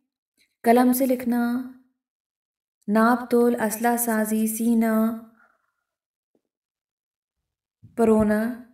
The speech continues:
ये आप अलैहिस्सलाम की इजादें हैं। आप अलैहिस्सलाम के ज़माने में ही इल्म नजूम और इल्म हिसाब शुरू हुआ था। आप अलैहिस्सलाम का जिक्र कुरान पाक में भी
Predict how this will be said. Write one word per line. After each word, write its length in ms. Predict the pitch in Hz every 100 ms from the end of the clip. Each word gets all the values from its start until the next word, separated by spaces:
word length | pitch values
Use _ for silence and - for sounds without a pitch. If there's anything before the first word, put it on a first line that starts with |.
| _ 240
ये 140 | 226
आप 180 | 240 254
अलैहिस्सलाम 640 | 254 226 214 214 202 196 185
की 160 | 185
इजादें 520 | - 185 190 185 185
हैं। 440 | 185 185 180 - _ _ _ _ _ _ _ _ _ _ _ _ _ _ - - - _ _ _
आप 280 | 208 226 240 240
अलैहिस्सलाम 920 | 240 247 247 240 220 214 220 240 240
के 340 | 240 247 247
ज़माने 640 | 208 202 202 202 208 226
में 180 | 220 214
ही 200 | 202 240
इल्म 340 | 240 220 220
नजूम 480 | 226 220 202 202 214 208
और 220 | - 202 202
इल्म 180 | 196
हिसाब 640 | 202 196 190 190 196 220 - - - -
शुरू 280 | - 226
हुआ 260 | 214 185 185
था। 360 | 180 190 196 - _ _ _ _ _ _ _ - - - - _ _ -
आप 320 | 214 233 240
अलैहिस्सलाम 1000 | - 226 240 240 240 208 196 196 226 247 - _ _ _ _ _ _ -
का 100 | 240
जिक्र 500 | 220 214 214 226 233
कुरान 340 | 214 196 202
पाक 400 | 202 196 190 190 190
में 180 | 185
भी 420 | 180 208 247 247